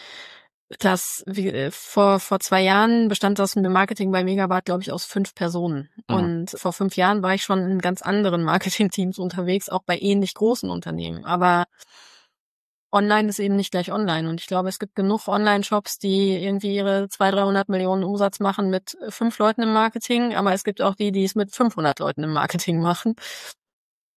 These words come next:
Speaker 1: Und, oder eben mit externen Agenturen noch als Unterstützung. Und ich glaube, dieses gesunde Mischverhältnis ist es einfach.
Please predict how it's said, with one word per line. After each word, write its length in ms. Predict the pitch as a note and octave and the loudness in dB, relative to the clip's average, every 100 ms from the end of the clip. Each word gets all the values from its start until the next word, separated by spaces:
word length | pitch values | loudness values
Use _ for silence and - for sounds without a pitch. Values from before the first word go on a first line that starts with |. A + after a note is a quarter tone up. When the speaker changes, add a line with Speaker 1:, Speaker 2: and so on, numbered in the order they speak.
| _ - | _ -10
Speaker 1:
Und, 500 | - F#3 F3+ F3 F3 | 0 4 4 2 -2
oder 280 | - F3+ F3+ | 0 4 4
eben 200 | D3+ F#3+ | 4 2
mit 100 | F#3 | 2
externen 460 | C#3+ - - F3 E3 | 0 -2 0 0 2
Agenturen 580 | F3 F3 - F3+ F3+ E3+ | 2 0 -2 -2 0 0
noch 220 | E3+ C3+ | -4 -4
als 160 | D#3+ | -6
Unterstützung. 640 | - E3+ E3 F#3+ F3+ - - | -4 -6 -6 -6 -8 -12 -14
Und 360 | - E3 D#3+ - | -10 -8 -8 -10
ich 100 | - | -6
glaube, 420 | E3+ E3+ F3+ F3 | -2 0 0 -2
dieses 400 | F3 F3 - - _ _ _ _ | -4 -6 -8 -16 _ _ _ _
gesunde 340 | - F3+ G3+ G3+ | 0 4 4 4
Mischverhältnis 720 | G3+ - D#3+ D#3+ E3+ - - | 2 0 -4 -4 -8 -10 -14
ist 160 | F#3+ - | -14 -16
es 120 | - | -14
einfach. 360 | E3+ D#3+ F#3 | -12 -12 -14